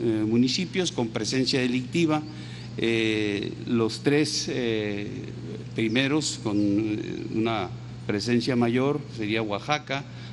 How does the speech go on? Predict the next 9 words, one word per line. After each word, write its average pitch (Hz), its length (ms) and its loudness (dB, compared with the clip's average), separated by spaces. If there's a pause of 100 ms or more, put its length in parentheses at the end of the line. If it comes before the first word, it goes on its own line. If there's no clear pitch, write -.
(160)
Tustepec 135 580 0 (500)
y 113 140 0
Juchitán. 104 640 -2 (640)
Eh, 113 420 2
ahí 120 280 4
es 131 100 -2
donde, 113 500 2
donde 110 360 0
se, 104 340 -2